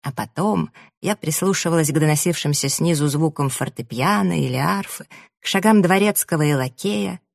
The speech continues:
к позвякиванию хрусталя и фарфоровой посуды, к гулу голосов, который возникал, едва дверь в гостиную отворяли, и тут же обрывался, едва её закрывали.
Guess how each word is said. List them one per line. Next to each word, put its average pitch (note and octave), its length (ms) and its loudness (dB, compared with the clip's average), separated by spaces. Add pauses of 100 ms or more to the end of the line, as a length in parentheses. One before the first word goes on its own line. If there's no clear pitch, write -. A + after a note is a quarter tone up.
(260)
к - 100 -20
позвякиванию F#3+ 880 2
хрусталя F#3+ 680 2
и D#3 100 -2
фарфоровой D3 580 0
посуды, - 720 -6 (560)
к C#3+ 60 -8
гулу D3+ 400 2
голосов, D3+ 720 -2
который C#3 340 -2
возникал, C#3 580 -2 (300)
едва D#3 340 2
дверь D3+ 280 2
в - 20 -8
гостиную C#3 600 0
отворяли, F3 560 0 (340)
и D3+ 80 -12
тут G3 220 -4
же F3+ 100 2
обрывался, F3+ 840 0
едва C3 360 -2
её C#3+ 260 0
закрывали. B2+ 720 -8